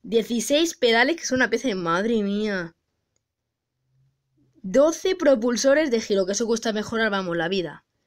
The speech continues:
Vale, ahí empieza lo que no me gusta ya. Cinta de correr, vale, bueno, diecinueve, vale. Para mi nivel, eh, uh, la señal, no, qué mal.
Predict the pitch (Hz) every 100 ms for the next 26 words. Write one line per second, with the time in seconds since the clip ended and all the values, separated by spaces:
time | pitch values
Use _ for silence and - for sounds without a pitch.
0 | _ _ _ _ _ 185 190 190 202 220
1 | 233 233 226 214 196 202 196 175 170 180
2 | 160 151 - _ - 262 285 269 254 226
3 | 214 170 160 170 147 - 156 151 143 147
4 | 143 170 170 143 151 151 95 _ _ _
5 | _ _ - 196 208 202 208 202 185 247
6 | 208 220 247 240 214 - 214 233 247 220
7 | 226 254 240 233 226 214 247 247 208 165
8 | 160